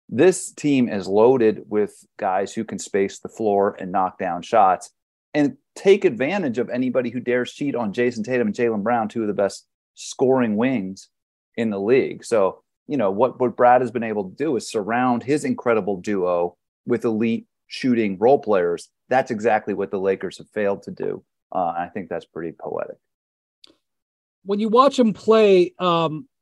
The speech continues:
Speaker 2: they don't actually rank that high in terms of their pace, how fast they play. But what definitely happens is whenever Tatum or Brown or Smart see an opportunity to run,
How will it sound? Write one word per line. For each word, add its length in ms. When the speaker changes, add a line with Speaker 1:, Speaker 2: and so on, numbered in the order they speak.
Speaker 2:
they 260
don't 300
actually 500
rank 480
that 260
high 440
in 200
terms 420
of 260
their 200
pace, 480
how 160
fast 440
they 120
play. 440
But 140
what 200
definitely 480
happens 500
is 280
whenever 600
Tatum 580
or 140
Brown 680
or 160
Smart 540
see 420
an 60
opportunity 720
to 140
run, 400